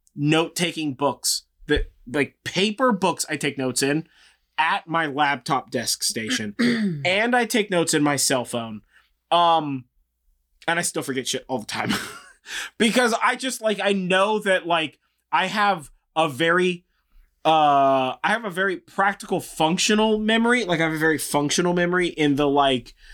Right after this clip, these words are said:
Speaker 1: like, if you ask me to build a shelf and, and I needed to take some measurements and build a shelf out of some lumber that you got, I have that. I don't have to do any thinking,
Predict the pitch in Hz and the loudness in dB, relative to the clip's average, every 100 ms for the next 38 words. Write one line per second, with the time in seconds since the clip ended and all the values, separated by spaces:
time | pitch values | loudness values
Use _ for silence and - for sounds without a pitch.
0 | - - - 170 165 - 156 190 214 202 | -20 -6 0 0 0 -10 -6 0 2 2
1 | 185 190 165 143 147 135 - 143 147 156 | 0 -6 -6 -6 -6 -4 -2 2 2 0
2 | - - _ _ _ - - - - - | -10 -20 _ _ _ -18 -16 -20 -10 -2
3 | 151 151 147 147 147 139 127 139 156 160 | 2 2 0 -2 -2 -2 -2 0 0 0
4 | 151 151 131 160 - 147 143 143 139 135 | -2 -4 -4 -2 2 2 2 0 -2 -2
5 | 139 131 - 139 - - - 143 139 135 | 0 0 0 0 -2 -12 -2 0 0 0
6 | 135 131 135 147 165 170 170 170 180 180 | 0 2 2 2 2 0 0 0 2 0
7 | - 139 127 123 127 139 139 - _ _ | -2 -4 -2 -2 0 0 0 -4 _ _
8 | _ _ 147 156 147 135 123 135 131 123 | _ _ -2 0 -2 -6 -2 0 0 -2
9 | 117 113 - _ 123 - 120 104 90 92 | -4 -8 -12 _ -12 -10 -10 -10 -16 _